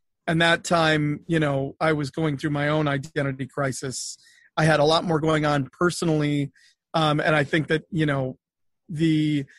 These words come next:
added attention that I was getting just from the show, I looked at, uh, uh, negatively, and, and it was more to do with my own, um,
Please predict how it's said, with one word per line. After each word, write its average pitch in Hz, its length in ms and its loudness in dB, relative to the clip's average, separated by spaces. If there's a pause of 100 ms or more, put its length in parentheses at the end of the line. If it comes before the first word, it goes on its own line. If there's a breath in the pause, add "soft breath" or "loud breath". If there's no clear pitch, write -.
(400 soft breath)
added 170 340 4
attention 160 640 0
that 151 120 2
I 147 60 4
was 139 140 -2
getting 147 320 0
just 147 180 -4
from 156 180 -4
the 143 80 -4
show, 143 540 0 (400 soft breath)
I 170 100 4
looked 160 280 2
at, 151 260 2 (200)
uh, 147 420 2
uh, 156 180 -2
negatively, 151 840 0 (200)
and, 151 560 -2
and 165 160 0
it 160 100 -2
was 139 140 -4
more 165 320 2
to - 140 -10 (280)
do 147 180 -2
with 139 140 -6
my 147 180 0
own, 151 360 0 (460 soft breath)
um, 135 480 -4